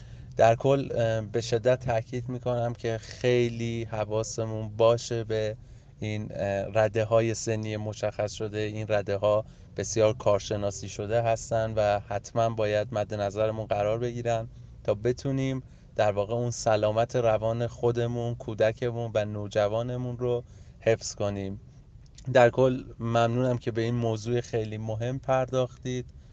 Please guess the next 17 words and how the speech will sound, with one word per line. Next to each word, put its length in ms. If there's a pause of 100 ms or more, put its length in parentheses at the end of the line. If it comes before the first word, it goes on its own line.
(600)
و، 400 (580)
اه، 520
امیدوارم 540
که 440
همهٔ 240
شنونده 600
های 240
عزیز 460
این 160
مسئله 460
رو 80
مد 260
نظرشون 540
قرار 300
بدن. 340 (640)
شبتون 520
خوش. 260